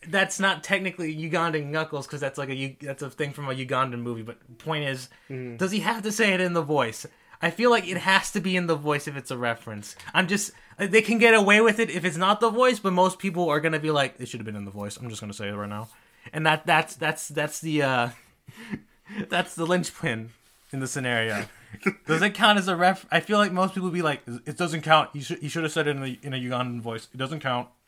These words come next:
Speaker 1: That's not a
Speaker 2: Mm-hmm.
Speaker 1: reference. That
Speaker 2: Okay,
Speaker 1: doesn't count."
Speaker 2: sure. Uh, I'm not disagreeing with you, but, like, go-, going back in the topic, I think, I think the problem with a, a lot of, uh,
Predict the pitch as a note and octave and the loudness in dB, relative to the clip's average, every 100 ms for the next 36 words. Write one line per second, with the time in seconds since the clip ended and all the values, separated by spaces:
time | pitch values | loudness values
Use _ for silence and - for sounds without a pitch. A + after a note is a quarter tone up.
0 | _ _ C#3+ C#3 C3+ C3 A#2 A#2+ - A#2+ | _ _ -6 0 0 0 -2 -6 -8 -8
1 | A2+ A2 A2 A2+ G#2+ G2+ _ - - _ | -4 -4 -4 -4 -4 -8 _ -20 -20 _
2 | B2 B2 A2+ C3 C3 B2 A2+ C3 A#2+ A2+ | 2 4 2 2 0 -2 -4 -2 -2 -4
3 | A2 A2+ A#2 A2+ C#3 D3 D#3 D#3 D3 C3 | -6 -4 -6 -6 -4 -2 0 0 -2 -6
4 | C#3+ B2+ A#2 C3 D#3+ D3 F3 F3 - D#3 | -4 -2 0 -2 -2 0 0 0 2 2
5 | D#3 D3 A2 C#3 B2+ C3+ B2 C3 B2+ | 2 0 -2 -2 -2 0 0 0 0